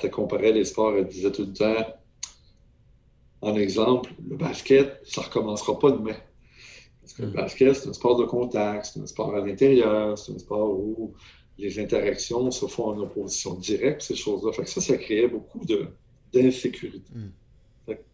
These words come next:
Speaker 1: c'est là qu'on a amené les gens vraiment à se concentrer sur notre plan de relance, puis que nous, on était pour s'ajuster, puis s'adapter, puis, puis évoluer avec ça. Puis là, l'été s'est bien passé, on a eu le droit de faire quelques événements. On a eu quatre événements de,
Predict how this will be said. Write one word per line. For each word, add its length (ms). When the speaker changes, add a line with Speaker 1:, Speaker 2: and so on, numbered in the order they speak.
Speaker 1:
c'est 280
là 140
qu'on 280
a 80
amené 180
les 180
gens 240
vraiment 600
à 140
se 100
concentrer 640
sur 240
notre 140
plan 160
de 120
relance, 500
puis 260
que 100
nous, 340
on 40
était 260
pour 220
s'ajuster, 680
puis 160
s'adapter, 540
puis, 100
puis 100
évoluer 560
avec 200
ça. 140
Puis 160
là, 320
l'été 300
s'est 160
bien 200
passé, 560
on 120
a 40
eu 60
le 40
droit 200
de 40
faire 220
quelques 400
événements. 420
On 140
a 40
eu 140
quatre 280
événements 420
de, 400